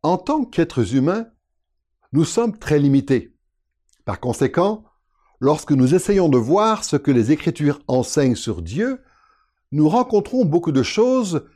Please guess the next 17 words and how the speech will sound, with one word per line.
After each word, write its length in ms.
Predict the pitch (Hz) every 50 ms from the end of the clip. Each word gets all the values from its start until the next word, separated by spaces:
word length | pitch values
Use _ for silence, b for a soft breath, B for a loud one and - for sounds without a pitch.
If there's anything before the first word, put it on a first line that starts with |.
| b b b b b
qui 120 | - - 120
nous 120 | 117 113
sont 180 | - - 185 208
mystérieuses. 800 | 156 117 104 - - - - 110 139 143 113 85 71 - - _ _ _ _ _ _ _ _ _ _ _ _ _ _ _ _ _ _ b b b b b
Et 80 | b 135
c'est 180 | 127 - 160
vrai 220 | 147 160 190 196 -
aussi 400 | 151 135 123 - - 285 277 -
quand 280 | - 156 147 139 - 131
on 60 | 127
essaie 360 | 135 143 131 - - 220 160
d'étudier 520 | 104 135 139 139 - 135 117 107 180 233 214
les 200 | 160 120 98 156
attributs 480 | 170 170 - - 165 151 151 202 190
communicables 840 | - - - 247 262 220 208 156 135 120 - 180 185 175 143 135 120
de 120 | 107 117
Dieu. 400 | 101 85 92 107 104 - - -